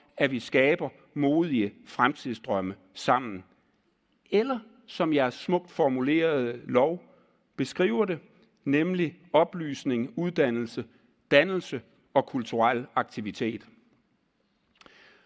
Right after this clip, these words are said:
Hvor er vi så i dag? Og, og det her er, altså det, det lønnede glansbillede også kommer.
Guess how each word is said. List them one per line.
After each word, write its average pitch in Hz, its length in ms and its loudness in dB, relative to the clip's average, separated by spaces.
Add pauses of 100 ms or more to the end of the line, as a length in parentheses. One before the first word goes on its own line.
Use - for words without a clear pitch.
(400)
Hvor 190 240 6
er 233 80 6
vi 240 80 -4
så 147 200 2
i 110 60 4
dag? 101 300 0 (460)
Og, 117 160 -6
og 147 140 -2
det 156 160 2
her 139 180 4
er, 104 480 2 (480)
altså 113 300 -6
det, 104 400 -4
det 120 80 -4
lønnede 117 300 -2
glansbillede 113 640 -4
også 104 160 -4
kommer. 104 260 -4